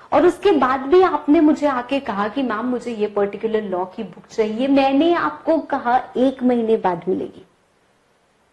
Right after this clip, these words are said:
एक महीने बाद मिलेगी, ठीक है?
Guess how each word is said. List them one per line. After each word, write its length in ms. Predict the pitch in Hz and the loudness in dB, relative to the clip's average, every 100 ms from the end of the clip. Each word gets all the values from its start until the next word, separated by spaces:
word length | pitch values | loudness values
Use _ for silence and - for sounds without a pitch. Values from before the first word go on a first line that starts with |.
| _ _ _ _ - | _ _ _ _ 0
एक 240 | 247 254 | 2 2
महीने 480 | 247 214 208 320 381 - 185 | 0 0 0 0 -2 -8 -2
बाद 220 | 196 175 | 0 0
मिलेगी, 440 | 185 160 - - - _ _ _ _ _ _ _ _ _ | -2 -4 -8 -12 -20 _ _ _ _ _ _ _ _ _
ठीक 180 | - 247 | -16 -12
है? 120 | 233 | -14